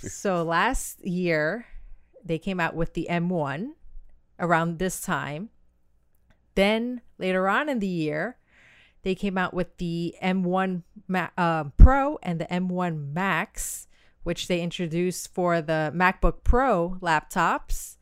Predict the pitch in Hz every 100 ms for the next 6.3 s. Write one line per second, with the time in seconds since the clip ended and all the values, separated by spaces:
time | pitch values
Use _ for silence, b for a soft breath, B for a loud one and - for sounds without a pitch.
0 | b b b b - 175 - - 185 190
1 | 180 180 170 - 170 170 - 165 160 190
2 | 196 190 175 160 165 160 147 - 151 175
3 | 240 - - b b b b b b _
4 | _ 190 175 165 160 151 - - - _
5 | _ - - - 175 - 180 165 151 147
6 | 160 262 -